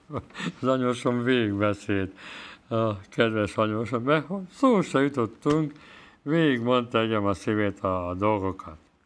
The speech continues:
Ugye hát tudjuk, hogy, ö, nagyon sok mellékhatása van a gyógyszereknek, de talán a vérnyomás és a cukorgyógyszernek van a, a leggyakoribb.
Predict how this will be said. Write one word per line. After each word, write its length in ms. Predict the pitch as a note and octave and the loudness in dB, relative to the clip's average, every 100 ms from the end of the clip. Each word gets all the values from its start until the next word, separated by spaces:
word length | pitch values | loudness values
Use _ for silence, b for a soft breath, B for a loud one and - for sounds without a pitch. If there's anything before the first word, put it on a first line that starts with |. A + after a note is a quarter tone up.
| B B B B B B B | B B B B B B B
Ugye 260 | D#3 D#3 | -2 2
hát 180 | E3+ E3 | 2 2
tudjuk, 340 | G3+ E3 C3+ - | 0 2 2 4
hogy, 280 | B2+ A#2+ | 2 4
ö, 200 | A#2+ A#2+ A#2 - _ _ _ _ - | 2 2 0 -6 _ _ _ _ -8
nagyon 240 | A#2+ A#2+ A2 | -2 -2 -2
sok 240 | - A2+ | -4 -4
mellékhatása 840 | A#2 A2+ G#2+ G2 G#2+ A2 G2 - | -2 0 -2 -2 -2 0 -2 -2
van 140 | G2+ G2 | -4 -4
a 60 | |
gyógyszereknek, 680 | F#2 B2+ C3 C3 A#2 A#2+ A2 | -2 -2 0 0 0 -2 -4
de 140 | G#2 A#2 | -4 -2
talán 340 | A#2+ A2+ G2+ | 0 0 0
a 200 | G#2 F#2 b b b b b - | -2 -4 b b b b b -8
vérnyomás 540 | A#2 C3 A#2+ G2+ F#2+ | -4 -2 0 -2 -4
és 120 | F#2 | -8
a 60 | G#2+ | -8
cukorgyógyszernek 1000 | - A#2 A2 G2+ G#2 G2 G#2 F#2+ F#2 - | -8 -6 -4 0 -2 0 -2 -2 -6 -6
van 200 | G2+ F#2+ | -4 -2
a, 220 | F#2+ F2 b b b b b - | -2 -4 b b b b b -6
a 360 | G#2 G2+ F#2+ F2+ | 0 2 0 0
leggyakoribb. 880 | G#2+ G#2+ F#2+ F2+ - F#2+ E2 D#2 | -2 -2 -2 -6 -4 -8 -8 -10